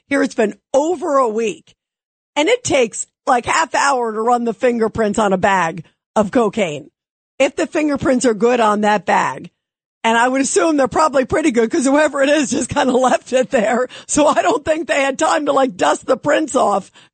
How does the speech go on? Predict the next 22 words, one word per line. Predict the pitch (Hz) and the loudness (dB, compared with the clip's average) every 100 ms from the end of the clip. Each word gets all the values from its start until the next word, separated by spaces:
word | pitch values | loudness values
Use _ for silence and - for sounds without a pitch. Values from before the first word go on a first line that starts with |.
| - | -2
you | 277 | 2
know? | 269 285 330 508 - - - | 2 2 2 -2 -12 -20 -8
So, | - 302 | -2 2
all | 294 | 2
right. | 294 320 247 214 | 2 0 -2 -4
So | 285 277 | -2 -2
if | 233 | -2
it's | 254 | -4
left | 269 269 349 - | -2 0 0 -2
there | 240 214 202 294 - _ _ _ _ | -4 -2 -2 -6 -10 _ _ _ _
and | 254 262 | -2 0
there's | 277 - | -2 0
somebody | 320 330 311 294 | 0 0 0 2
else | 330 - | 0 0
who's | 262 | -2
had | 240 277 | 0 2
a | 262 | 2
history | 240 311 294 254 | 2 0 0 0
of | 233 | 2
leaving | 269 403 285 233 | 2 4 4 0
things | 208 233 220 - | 0 0 -2 -2
too, | 254 226 208 240 | -2 0 0 -2